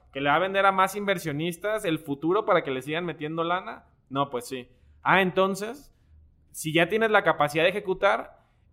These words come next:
porque ya lo consolidaste, lo que sigue es crecer ese equipo.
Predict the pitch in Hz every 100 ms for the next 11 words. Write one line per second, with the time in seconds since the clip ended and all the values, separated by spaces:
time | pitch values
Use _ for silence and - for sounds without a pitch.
0 | _ - 143 143 165 196 196 175 175 175
1 | 180 180 208 185 160 143 151 156 160 170
2 | - 147 123 120 135 147 156 165 233 -
3 | 151 120